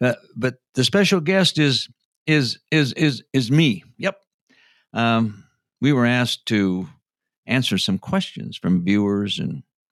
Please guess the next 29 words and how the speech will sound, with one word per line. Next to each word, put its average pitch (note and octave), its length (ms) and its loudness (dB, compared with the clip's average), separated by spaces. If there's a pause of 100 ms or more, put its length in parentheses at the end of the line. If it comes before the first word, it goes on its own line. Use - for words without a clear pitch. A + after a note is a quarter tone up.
(120)
podcast F#2 540 -4
listeners, F#2+ 500 -4
so F#2+ 240 -6
we F#2+ 180 -2
have D#3+ 200 0
some. D3 300 -4 (840)
And G#2 120 2
I'm B2 60 2
gonna B2 140 2
move C3 200 4
on C#3 280 2
here. A2+ 420 0 (1500)
So A2+ 180 0
how C#3 140 2
did C3 120 2
Minnesota B2 400 2
Bound A2 260 2
start? A#2 460 -2
We G#2 100 -2
kinda G#2+ 280 0
talked A#2 340 0
about G#2 280 0
that G2 160 -2
a - 20 -6
little A2 220 2
bit, G2+ 260 0
but G2 100 -4
real G#2+ 240 2
quickly, G#2+ 580 -2